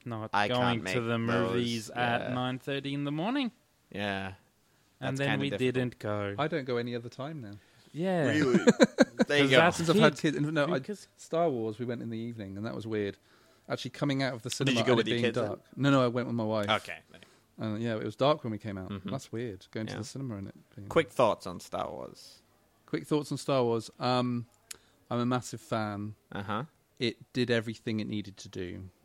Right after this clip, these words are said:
Speaker 3: It's Star Wars. It ticked all the boxes. I went on a roller coaster ride. I could have sat there and been cynical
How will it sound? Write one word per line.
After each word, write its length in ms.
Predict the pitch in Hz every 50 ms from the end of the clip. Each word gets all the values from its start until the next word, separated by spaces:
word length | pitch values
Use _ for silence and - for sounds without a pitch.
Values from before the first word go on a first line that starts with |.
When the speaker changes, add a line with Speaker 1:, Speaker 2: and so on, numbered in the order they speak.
| _ _ _ -
Speaker 3:
It's 200 | 110 - - -
Star 340 | - - 113 104 98 98 101
Wars. 400 | 104 107 107 104 104 101 - -
It 180 | - 135 131
ticked 280 | - - 123 - - -
all 120 | 127 123
the 100 | 123 117
boxes. 520 | - - 110 - - - - 117 110 107 107
I 80 | 107
went 180 | 107 110 107 110
on 80 | 107
a 60 | 107 107
roller 260 | 113 113 113 110 107
coaster 360 | - - 107 104 - - 113
ride. 420 | 110 110 110 107 110 110 110 - - - - - - - - _ _ _ -
I 60 | 120
could 140 | - - 120
have 80 | 110 -
sat 240 | - - - - -
there 160 | 113 107 104
and 80 | 101
been 180 | 107 107 104 101
cynical 680 | - - - 107 107 - - - 107 104 104 - -